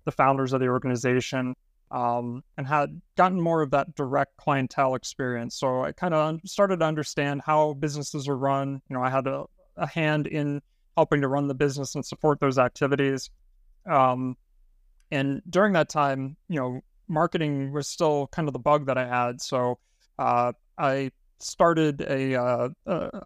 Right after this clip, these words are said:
a co-, marketing consulting firm focused in the nonprofit space, um, really as a way to, to develop my skills further. So, I mean, uh, outside of that, you can read a lot of blogs, watch a lot of videos, and learn that way.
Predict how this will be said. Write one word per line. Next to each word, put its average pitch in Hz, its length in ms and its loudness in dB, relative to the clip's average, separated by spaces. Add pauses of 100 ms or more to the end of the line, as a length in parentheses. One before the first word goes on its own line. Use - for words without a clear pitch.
(240)
a - 100 -8
co-, 165 220 -4
marketing 156 380 0
consulting 156 520 0
firm 131 520 -4
focused 151 380 -4
in 131 80 -4
the 123 60 -4
nonprofit 135 600 0
space, - 640 -6 (340)
um, 127 380 -2
really 190 280 4
as 160 120 0
a 151 40 -2
way 151 200 2
to, 135 240 0 (140)
to 165 100 -2
develop 135 360 2
my 135 120 -4
skills 131 480 -4
further. 127 440 -2
So, - 200 -4
I 127 120 0
mean, 127 280 -2 (460)
uh, - 200 -10
outside 170 400 2
of 160 80 2
that, 151 240 2
you 165 100 -4
can 147 160 -6
read 143 120 0
a 135 60 0
lot 127 180 0
of 120 80 -8
blogs, 160 500 4
watch 139 160 0
a 143 60 -4
lot 131 120 2
of 127 80 -6
videos, 147 560 0
and 131 100 -6
learn 139 240 0
that 135 220 -2
way. 131 280 0